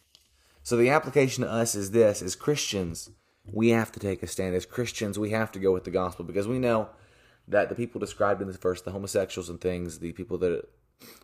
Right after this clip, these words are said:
living in sodomy, that is describing our nation, is the birthmark of what our nation is becoming. Unfortunately, we see on the news the L G B T Q and all the other letters that are added with it, their agenda.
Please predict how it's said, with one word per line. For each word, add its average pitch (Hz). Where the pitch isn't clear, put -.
living 98
in 95
sodomy, 90
that 113
is 113
describing 101
our 98
nation, 98
is 92
the 92
birthmark 98
of 85
what 90
our 92
nation 92
is 82
becoming. 95
Unfortunately, 85
we 87
see -
on 98
the 95
news 95
the 90
L 87
G 90
B 87
T 87
Q 90
and 82
all 87
the 90
other 87
letters 85
that 85
are 80
added 85
with 87
it, -
their 90
agenda. 87